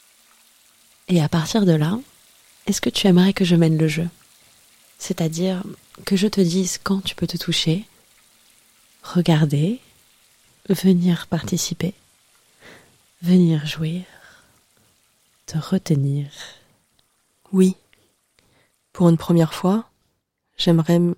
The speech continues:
Speaker 2: me faire guider.
Speaker 1: Je ne te parle pas de seulement guider. Est-ce que tu souhaiterais obéir ?
Speaker 2: Hmm.
Speaker 1: Si tu n'aimes pas, on,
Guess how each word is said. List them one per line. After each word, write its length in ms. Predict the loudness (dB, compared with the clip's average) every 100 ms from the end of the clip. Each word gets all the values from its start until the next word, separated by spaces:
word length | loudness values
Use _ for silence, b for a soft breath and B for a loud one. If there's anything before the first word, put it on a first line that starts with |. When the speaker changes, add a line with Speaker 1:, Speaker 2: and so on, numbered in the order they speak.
| _
Speaker 2:
me 400 | -6 0 2 2
faire 240 | 2 -2 -4 -4
guider. 320 | -2 0 -2 -4 _ _ _ _ _ -6
Speaker 1:
Je 120 | 0
ne 60 | 2
te 80 | 4
parle 220 | 4 2
pas 240 | 2 0 -2 _ -6
de 120 | -4
seulement 360 | 0 2 2 0
guider. 380 | -2 -4 -6 -8 B B B B B B B _ _ _ _ _ -6
Est-ce 160 | -6
que 100 | -2 -2
tu 160 | -2
souhaiterais 640 | -2 -2 -4 -6 -8 -8 -12 _ _ _ _ _ -2
obéir ? 680 | 0 0 -4 -10 -20 -20 -20 _ _ _ _
Speaker 2:
Hmm. 960 | 2 4 4 4 2 0 -2 -4 -4 -8 B B -10
Speaker 1:
Si 220 | -4 -4
tu 220 | -2 -2
n'aimes 200 | -2 -2
pas, 280 | -2 0 -2
on, 260 | -4 -8